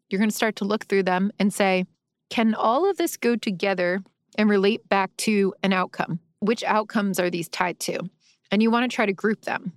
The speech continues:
so that you can say, "Eighty percent of our work is going towards this retention outcome that we've got on here.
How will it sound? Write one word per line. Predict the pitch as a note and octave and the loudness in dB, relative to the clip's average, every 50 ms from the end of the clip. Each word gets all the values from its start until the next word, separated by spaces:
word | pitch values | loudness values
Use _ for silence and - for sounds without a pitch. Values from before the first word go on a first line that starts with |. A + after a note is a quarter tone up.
| _ - | _ -14
so | - - G3+ | -6 -2 -2
that | F#3+ F#3 F#3+ | 0 0 0
you | F#3 | 0
can | F#3+ F#3+ | -2 -2
say, | - G3+ F#3+ F3+ F3+ E3+ F3 - _ _ _ | 0 0 0 0 0 -2 -4 -8 _ _ _
"Eighty | - B3 B3+ C4+ | 0 0 0 0
percent | - B3 A#3 - B3 A#3+ | 0 0 0 2 2 2
of | A3 G#3 | 2 2
our | G#3 G3+ | 2 4
work | F#3 F#3+ G3 G3 - - | 4 4 2 2 0 0
is | G3 F#3 E3 | -2 -2 0
going | - F#3 F#3 F3 F3 F3+ | 0 0 0 2 0 -2
towards | - - F#3 F3+ F3+ F3 F3 - - | 0 0 2 2 2 0 -2 -2 -4
this | E3+ D#3+ - - | -4 -4 -4 -4
retention | F#3+ F3+ - G#3+ G3+ G3 - D#3+ C#3 - - - - | -4 -2 0 -2 -2 -2 -4 -6 -6 -8 -10 -6 -4
outcome | - - - - - - - D#3+ D#3+ - - - - | -2 -2 -2 -4 -6 -6 -6 -6 -10 -12 -12 -8 -4
that | F3 F3 | -2 -2
we've | E3+ E3+ - | -2 -2 -2
got | - F3 E3+ E3+ | -2 -2 -2 -2
on | E3 E3+ | -4 -4
here. | E3+ F#3 - - - | -6 -6 -8 -8 -12